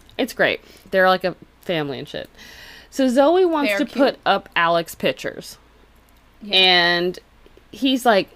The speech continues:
Speaker 1: "Isn't that, like, showing off?" <laughs> And she's like,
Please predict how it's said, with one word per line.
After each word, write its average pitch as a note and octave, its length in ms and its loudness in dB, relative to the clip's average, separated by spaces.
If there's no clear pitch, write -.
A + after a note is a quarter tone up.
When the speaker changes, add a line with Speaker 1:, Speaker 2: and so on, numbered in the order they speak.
Speaker 1:
"Isn't A#3 300 0
that, G#3+ 200 4
like, D3+ 220 0
showing F3+ 540 -2
off?" D#3+ 480 -4
<laughs> - 300 -4
And E4+ 140 -4
she's F#4+ 260 0
like, F#4+ 260 -2